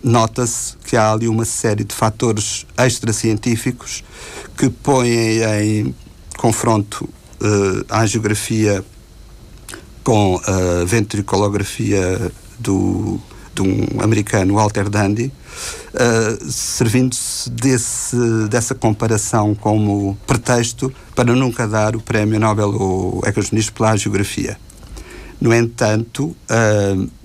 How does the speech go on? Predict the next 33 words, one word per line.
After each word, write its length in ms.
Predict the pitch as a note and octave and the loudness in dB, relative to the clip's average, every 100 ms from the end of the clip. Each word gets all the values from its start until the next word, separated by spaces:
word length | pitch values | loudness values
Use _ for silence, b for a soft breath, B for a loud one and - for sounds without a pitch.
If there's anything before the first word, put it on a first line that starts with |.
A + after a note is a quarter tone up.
| - | -4
e 100 | A2 | -2
portanto 260 | - A2 | 0 0
desse 180 | G#2 - | 2 -2
ponto 160 | - - | -2 -2
de 120 | G#2 | 0
vista 200 | A2 - | 0 -2
tem 160 | - A2 | 0 0
razão, 540 | G#2+ G2+ F#2+ F#2+ - - | 2 0 0 0 -2 0
houve 200 | G#2+ G2+ | 0 2
uma 120 | G2+ | 2
grande 240 | G#2+ G#2 | 2 2
injustiça. 480 | G2+ - F2+ E2 - - B B B - | 2 -2 -4 -4 -6 -10 B B B 2
Relativamente 840 | C3 C#3 C#3+ D3 C#3+ C#3 - C#3+ - | 2 4 2 2 2 0 -2 -2 2
às, 480 | C#3 C3+ C3 - C#3 | 2 2 0 -4 -2
eh, 640 | C3+ C3+ C3 B2 B2 A2+ - B B B B - | 0 2 0 0 -2 -6 -8 B B B B -2
à-, 300 | A#2 - B2 | 0 2 2
àquilo 200 | C#3+ C3 | 2 2
que 80 | |
era 120 | C3 B2+ | 0 2
conhecido 440 | B2 A#2 C3 B2 | 0 0 0 2
no 60 | A#2+ | 2
mundo 160 | A2+ | 2
ocidental, 760 | G#2+ - A2 G2+ G2+ F2+ - - | 0 0 0 0 0 0 -2 -6
relativamente 560 | A2+ G#2+ A2+ G#2 G2+ G#2 | -4 -2 0 2 2 0
à 60 | |
prática 440 | - G2+ - - G2 | 0 -2 -2 -4 -2
da 100 | G2 | 0
leucotomia 760 | G#2+ G2+ - G#2+ A2 G2 G2 B B B B - | 0 -2 -2 2 2 2 0 B B B B 0
e 140 | C3 | 2
da 100 | A#2 | 2
forma, 480 | G#2 - A2+ G#2 G2 - - - | 0 2 2 2 -2 -6 -16 -2
eh, 240 | G#2 G2 | 0 0
digamos, 560 | G2+ G#2+ G#2 G2 - - | -2 0 2 2 0 -4